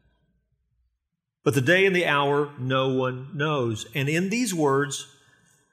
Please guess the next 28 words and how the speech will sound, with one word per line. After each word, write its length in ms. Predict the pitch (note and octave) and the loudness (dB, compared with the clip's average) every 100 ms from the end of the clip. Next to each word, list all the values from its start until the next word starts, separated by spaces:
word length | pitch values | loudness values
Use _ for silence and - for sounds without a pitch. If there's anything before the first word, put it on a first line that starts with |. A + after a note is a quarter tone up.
| _ _ _ _ | _ _ _ _
I 60 | C3 | -4
said 200 | - F3 | 2 4
earlier, 300 | D#3+ D3+ D#3 | 6 4 4
you 160 | E3+ | 2
have 140 | F#3 F#3 | 0 0
sort 180 | G#3 | 2
of 60 | F3 | 2
a 80 | C3 | 0
mystery, 840 | C3+ F#3 - - A#2 A2 G#2+ - | 2 2 0 -2 -4 -4 -6 -10
I 140 | - | -6
guess 260 | B2+ C3 A2+ | 0 0 -2
we 80 | A#2+ | -4
could 120 | A#2+ | -4
describe 340 | A2 - A#2+ | -6 -4 -2
it, 60 | D3 | -2
a 40 | |
mystery, 420 | C#3 D#3+ F#3 - C3 | 0 0 0 -2 -4
because, 460 | B2+ D3 C#3 - - - _ _ _ _ - - | -2 0 -2 -4 -10 -20 _ _ _ _ -10 -6
in 140 | D#3+ | -2
fact, 220 | F3 E3 | 0 0
I 60 | F3 | 0
don't 100 | F3 | 0
know 80 | D3 | 0
that 100 | C#3 | 0
it's 120 | C3+ | -4
possible 540 | - A3 G#3+ F#3 C#3 | -2 0 0 2 0
for 160 | B2 C#3 | 2 0
our, 220 | C#3 C#3 | 0 -2